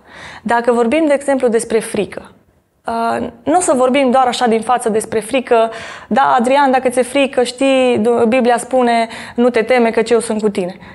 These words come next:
Ei, noi facem o activitate, de obicei afară, cu frânghii, cu, poate facem un pod de frânghii și copilul va trebui să treacă pe o porțiune de frânghie, asigurat cu un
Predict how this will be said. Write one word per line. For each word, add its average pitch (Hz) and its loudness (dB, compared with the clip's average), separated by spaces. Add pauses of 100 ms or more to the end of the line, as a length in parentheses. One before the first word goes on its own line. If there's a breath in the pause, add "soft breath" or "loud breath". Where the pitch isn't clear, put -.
(140 loud breath)
Ei, 214 0
noi 285 2
facem 330 -2
o 262 4
activitate, 202 -2
de 254 0
obicei 240 0
afară, 185 -2
cu 285 -2
frânghii, 175 -2
cu, 254 0 (600 loud breath)
poate 311 0
facem 302 2
un 240 2
pod 220 2
de 196 2
frânghii 190 -4
și 240 -4
copilul 320 0
va 302 2
trebui 285 0
să 285 0
treacă 277 0
pe 254 0
o 240 4
porțiune 240 -2
de 233 2 (220 loud breath)
frânghie, 214 2
asigurat 247 0
cu 285 -4
un 302 0